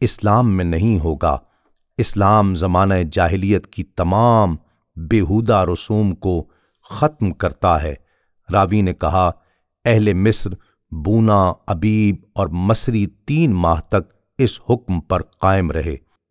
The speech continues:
नील की रवानी रुकी रही, पानी का कतरा न रहा। नील की रवानी को बंद देखकर लोगों ने तर्क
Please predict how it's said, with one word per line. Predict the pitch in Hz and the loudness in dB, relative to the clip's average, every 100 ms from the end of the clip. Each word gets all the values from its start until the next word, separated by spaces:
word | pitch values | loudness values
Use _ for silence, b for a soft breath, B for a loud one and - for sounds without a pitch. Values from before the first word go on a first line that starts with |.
| _ | _
नील | 107 120 120 | 2 4 2
की | - 107 | 0 0
रवानी | 92 90 101 95 | 0 2 0 0
रुकी | 87 - 110 | -2 -2 0
रही, | 87 92 87 80 _ _ _ - | 0 0 -4 -8 _ _ _ -2
पानी | 98 113 101 | 2 2 0
का | - 95 - | -4 -6 -4
कतरा | 104 110 98 | -4 0 2
न | 87 85 | 2 0
रहा। | 80 87 85 76 _ _ _ - | 2 2 2 0 _ _ _ -6
नील | 95 113 143 120 | 0 2 2 -2
की | - 110 | -2 0
रवानी | 92 95 104 117 | 2 2 2 2
को | - 85 | 0 -4
बंद | 73 107 120 | 0 2 2
देखकर | 90 95 - 101 | 0 -2 -2 -4
लोगों | 85 90 98 101 | -2 -2 0 0
ने | 92 | 0
तर्क | - 110 98 - | -2 -2 -2 -2